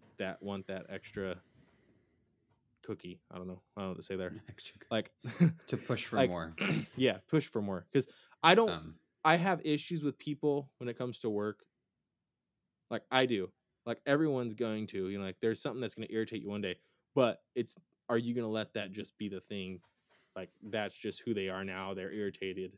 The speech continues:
Speaker 1: I'm irritated by them. Or is it gonna be, "New day? Let me, let's fresh start. Let's do this." And that's kinda, like, how I've, like, I've had to put myself in check because I find myself thinking about what happened yesterday and irritated with them today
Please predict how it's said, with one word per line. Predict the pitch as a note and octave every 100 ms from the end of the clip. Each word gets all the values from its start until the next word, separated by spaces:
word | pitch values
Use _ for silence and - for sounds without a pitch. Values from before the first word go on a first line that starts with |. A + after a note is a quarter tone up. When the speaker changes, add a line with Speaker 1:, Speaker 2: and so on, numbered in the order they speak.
| _ -
Speaker 1:
I'm | A2
irritated | G#2+ G2 G2+ F#2+
by | F#2+
them. | F#2+ F#2+ - _ _ -
Or | C3+ C3
is | A#2+
it | A2+
gonna | A#2
be, | G#2+ G#2
"New | G#2+ B2+
day? | A#2+ A2 G#2+ G#2 - _ _ _ _ _ _ _ _ _ -
Let | G#2+
me, | A2+ A2 F#2+ -
let's | G#2+ G2+ - - -
fresh | - A#2+
start. | - A2+ G#2 G#2+ - - - -
Let's | - G2
do | G2+ A#2
this." | G2 E2+ - - - _ - - - - -
And | A#2
that's | A#2+ -
kinda, | C#3
like, | B2 A2+
how | - A#2+
I've, | A2+
like, | G#2 G2+
I've | G#2
had | A#2+
to |
put | A2 A#2
myself | G#2+ G#2 F#2+
in | F#2+
check | - G#2
because | G2+ G#2
I | F#2+
find | F#2 G#2 G2+
myself | G2 - F#2 - - - _ _ _
thinking | - C#3+ C#3
about | A#2 G#2
what | G#2+ G#2+
happened | G2+ G2+
yesterday | G2+ G2+ - F#2+ F#2+ G2
and | G2 -
irritated | A2 G2+ G2+
with | F#2 F#2+
them | G2
today | F2+ G2 F#2+